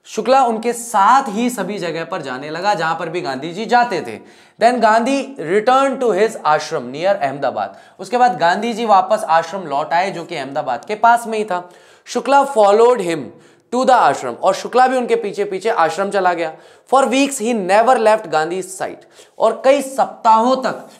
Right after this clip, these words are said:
उन्होंने गांधी जी के सामने से वो नहीं हटे, गांधी जी के सामने बैठे रहे, हमेशा गांधी जी के सामने ही रहते, साथ ही रहते, ताकि उन्हें बार बार याद दिलावें अप्रत्यक्ष रूप से कि भाई साहब आपको हमारे साथ भी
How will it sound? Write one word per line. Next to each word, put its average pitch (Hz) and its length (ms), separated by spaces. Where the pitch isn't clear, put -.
उन्होंने 233 360
गांधी 180 380
जी 190 160
के 220 160
सामने 185 420
से 202 120
वो 196 140
नहीं 185 240
हटे, 202 220
गांधी 165 300
जी 165 120
के 190 140
सामने 190 640
बैठे 214 420
रहे, 208 560
हमेशा 226 500
गांधी 196 300
जी 196 120
के 196 100
सामने 190 380
ही 202 80
रहते, 185 280
साथ 175 240
ही 190 100
रहते, 175 260
ताकि 208 300
उन्हें 220 200
बार 180 180
बार 185 180
याद 165 260
दिलावें 165 480
अप्रत्यक्ष 160 540
रूप 156 100
से 175 140
कि 160 60
भाई 123 160
साहब 160 180
आपको 147 220
हमारे 135 220
साथ 135 200
भी 196 320